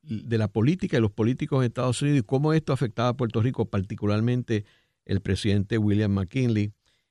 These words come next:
Eh, también hemos hablado sobre la Carta Autonómica, que si bien no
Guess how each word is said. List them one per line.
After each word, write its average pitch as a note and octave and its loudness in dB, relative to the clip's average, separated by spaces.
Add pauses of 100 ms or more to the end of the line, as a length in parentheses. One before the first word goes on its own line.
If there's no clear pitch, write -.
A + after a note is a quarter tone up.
(160)
Eh, G#2 0 (120)
también G#2 2
hemos B2+ 2
hablado A#2 2
sobre G#2+ 0
la F#2+ 0
Carta A2 0
Autonómica, A2+ 0 (300)
que B2+ 2
si A2+ 2
bien D3 2
no C3+ 0